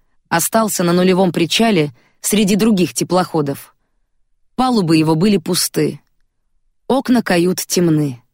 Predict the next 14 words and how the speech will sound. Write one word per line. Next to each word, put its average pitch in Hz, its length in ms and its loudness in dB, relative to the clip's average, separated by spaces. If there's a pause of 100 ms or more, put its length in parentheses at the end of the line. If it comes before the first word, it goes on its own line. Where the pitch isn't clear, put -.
(1000)
Команда 226 440 0
списана 180 480 0
на 165 140 2
берег, 220 480 0 (340)
а 185 120 -2
пассажиры, 208 680 0 (400)
после 196 320 0
всех 185 280 0
допросов 190 580 -2
и 202 100 0
очных 185 380 0
ставок 220 420 -2
в - 60 -14
прокуратуре, 180 800 0